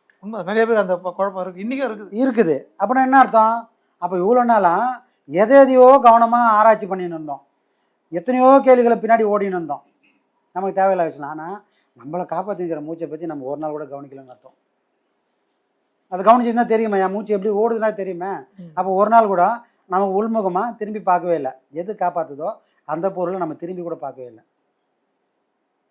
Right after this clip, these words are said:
Speaker 2: இந்த லட்சத்துல இருக்கிற மனுஷன் ஆன்மா பத்தி பேசினா தெரிய போதா? இல்ல அவங்க பேசினா நியாயமா இருக்குமா? அங்க போகவே கூடாது. மனம் பண்ற வேலையெல்லாம்,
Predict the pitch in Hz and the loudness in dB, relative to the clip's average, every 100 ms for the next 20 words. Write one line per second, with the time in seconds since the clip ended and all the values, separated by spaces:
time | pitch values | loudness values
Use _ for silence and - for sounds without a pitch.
0 | _ _ _ _ 156 196 240 226 202 233 | _ _ _ _ -8 -2 2 4 2 0
1 | 233 202 175 151 151 143 127 131 160 165 | -2 0 0 -2 -8 -10 -14 -14 -20 -20
2 | _ _ _ _ 147 180 165 139 135 139 | _ _ _ _ -10 -6 -6 -8 -14 -14
3 | 131 127 123 120 120 110 123 123 _ _ | -16 -16 -20 -20 _ _ -20 -20 _ _
4 | _ 156 180 156 143 120 175 190 180 160 | _ -6 -2 0 -2 -4 -6 -4 -8 -10
5 | 139 170 180 151 117 107 113 _ _ _ | -10 -10 -10 -12 -14 -20 _ _ _ _
6 | _ _ _ _ _ - 160 160 185 202 | _ _ _ _ _ -8 -8 -2 -2 0
7 | 196 175 147 135 135 196 233 202 165 147 | 0 0 -4 -4 -8 -8 -6 -6 -4 -2
8 | 151 143 135 147 | -2 -4 -8 -12